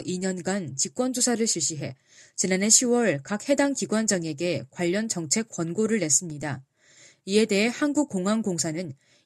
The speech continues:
여객 탑승교를 공항 건물 구조상 설치할 수 없는 세 개 공항에 휠체어 승강 설비를 올해 안에 구비 운영할 예정이라고 밝혀왔으며, 인천국제공항공사도 여객 탑승교와 항공기가 연결되는 부분의 높낮이 차를 제거하기 위해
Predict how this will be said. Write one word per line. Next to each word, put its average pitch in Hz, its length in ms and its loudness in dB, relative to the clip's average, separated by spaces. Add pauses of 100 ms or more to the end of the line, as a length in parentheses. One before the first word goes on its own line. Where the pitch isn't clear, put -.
여객 190 280 4
탑승교를 220 800 2
공항 233 340 0
건물 196 340 0
구조상 180 540 0
설치할 302 440 4
수 233 160 4
없는 196 340 -2
세 - 180 2
개 285 180 4
공항에 165 560 -2 (480)
휠체어 294 360 6
승강 311 320 6
설비를 214 600 4
올해 196 240 2
안에 208 220 0
구비 196 440 -2
운영할 233 520 0
예정이라고 175 680 0
밝혀왔으며, 160 760 -2 (460)
인천국제공항공사도 214 1700 2
여객 175 300 0
탑승교와 226 720 2
항공기가 269 680 0
연결되는 233 580 0
부분의 170 540 -2
높낮이 214 460 0
차를 202 320 0
제거하기 180 580 0
위해 151 260 -6